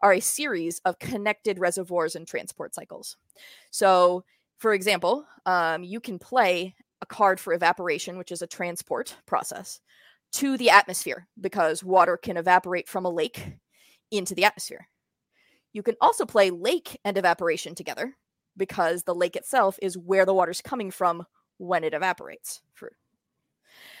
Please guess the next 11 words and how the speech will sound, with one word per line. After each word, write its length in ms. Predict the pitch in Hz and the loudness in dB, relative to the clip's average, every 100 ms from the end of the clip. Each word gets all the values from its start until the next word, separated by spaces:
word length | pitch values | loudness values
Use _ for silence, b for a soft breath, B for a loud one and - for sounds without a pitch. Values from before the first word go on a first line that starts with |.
| B - | B 0
and 160 | 226 | 2
so 340 | 220 247 226 214 | 2 2 4 2
you 200 | 202 214 | -4 -8
can 180 | 240 202 | -8 -8
play 300 | - 233 240 | -4 -2 -2
these 200 | 214 - | -4 -8
coupled 440 | - 233 196 190 | -4 -2 -2 -2
reservoir 440 | 180 185 185 180 | -2 -2 -2 -2
and 80 | 160 | -2
transport 460 | - 359 - 190 - | -4 -12 -4 -6 -2
cy-, 220 | 170 180 | -4 -4